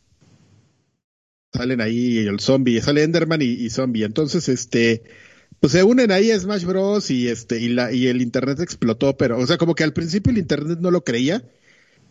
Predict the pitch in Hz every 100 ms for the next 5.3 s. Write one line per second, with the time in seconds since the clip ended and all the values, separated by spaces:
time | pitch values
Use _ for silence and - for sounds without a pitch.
0 | - 107 104 - - 101 104 110 127 147
1 | 156 123 117 139 139 151 143 131 123 143
2 | 135 117 104 87 110 110 98 92 90 -
3 | - _ _ - - - - - - _
4 | - _ 110 113 110 110 104 - - 104
5 | 101 95